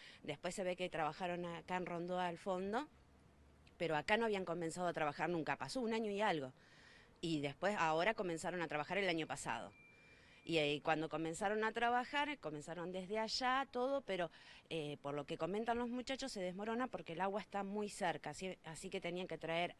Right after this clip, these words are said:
ah, eh, una bomba para drenar el agua, el agua de, no sé, el agua de, de lo que hay en la tierra.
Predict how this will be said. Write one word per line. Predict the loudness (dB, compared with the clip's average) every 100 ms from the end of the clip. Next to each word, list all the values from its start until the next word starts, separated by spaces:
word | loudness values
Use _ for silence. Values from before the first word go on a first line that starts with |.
| 6
ah, | 6 6
eh, | 2 0 0 -2
una | 0 2
bomba | 4 4 2 -2 -2 -8 -16 -2
para | -2 0 -4 -4
drenar | -4 0 4 4
el | 4 6
agua, | 4 4 0 -4
el | -4 -2
agua | 0 -2
de, | -4 -6 -8 -12 -16 -16
no | -12
sé, | -8 -8 -10 -12
el | -10
agua | -8 -6 -6
de, | -6 -10 -14 -18 -20 -10
de | -6
lo | -6
que | -2 0
hay | 2
en | 0
la | -2
tierra. | 0 4 4 2